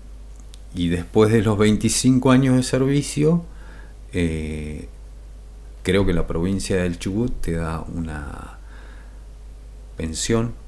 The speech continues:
por haber estado veinticinco años de servicio, no sé si es veinte o veinticinco ahora,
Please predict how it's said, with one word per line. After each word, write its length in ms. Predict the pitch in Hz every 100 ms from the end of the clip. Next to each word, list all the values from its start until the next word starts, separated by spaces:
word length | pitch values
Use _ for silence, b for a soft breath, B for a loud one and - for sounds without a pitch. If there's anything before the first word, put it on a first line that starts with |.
| -
por 160 | 78
haber 180 | 78 78
estado 380 | 80 - 76 78
veinticinco 560 | 78 80 - - 82 76
años 220 | 78 76
de 60 |
servicio, 680 | 76 - 76 85 - 92 92
no 120 | 92 98
sé 120 | -
si 140 | -
es 60 | 98
veinte 240 | 107 101
o 40 | 92
veinticinco 580 | 85 - - 110 110
ahora, 260 | 101 113 127